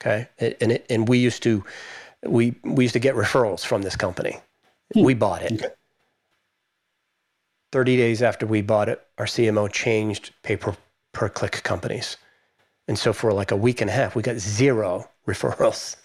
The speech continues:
Speaker 1: Like, we invented, we, we reinvented the wheel. We shouldn't have.
Speaker 2: Yeah.
Speaker 1: We should have
Speaker 2: Yeah.
Speaker 1: sat on it. Um, the other piece of advice would come from somebody that I mention often when I'm doing podcasts. It's my mentor, one of them,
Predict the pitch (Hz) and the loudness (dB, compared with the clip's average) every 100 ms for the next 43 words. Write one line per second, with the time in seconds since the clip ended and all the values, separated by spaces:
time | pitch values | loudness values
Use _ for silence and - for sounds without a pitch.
0 | _ _ - - 160 - - - 139 156 | _ _ -10 -2 0 0 -4 -4 4 6
1 | 185 170 175 190 175 180 196 - 165 147 | 6 4 2 2 0 0 0 0 2 4
2 | 139 147 170 160 165 156 160 196 - - | 6 6 6 4 2 2 4 4 2 0
3 | 156 135 180 175 110 90 - 98 - - | 0 4 4 4 0 -2 -2 -4 -4 -20
4 | _ - 135 123 - 117 107 107 90 - | _ -2 0 0 0 2 2 -2 -6 -8
5 | - - - - - - - - 117 113 | -12 -16 -18 -18 -16 -16 -16 -2 2 2
6 | 110 104 - _ - 151 135 156 214 - | 2 -2 -6 _ -8 -2 4 6 4 2
7 | 180 139 120 123 117 117 - 123 - 120 | 2 2 0 0 2 0 -2 -4 0 0
8 | 110 - 117 110 - 123 117 113 107 113 | 0 0 0 0 0 2 2 2 2 0
9 | 110 117 - 101 - 120 107 107 101 107 | 0 -2 0 -2 0 -2 0 0 0 0
10 | 101 - 104 - 107 - 113 113 113 113 | 0 -2 -4 -2 -4 -4 -2 0 2 2
11 | 101 92 - 104 101 117 110 90 95 98 | -2 -4 -4 -2 0 0 0 0 -4 -4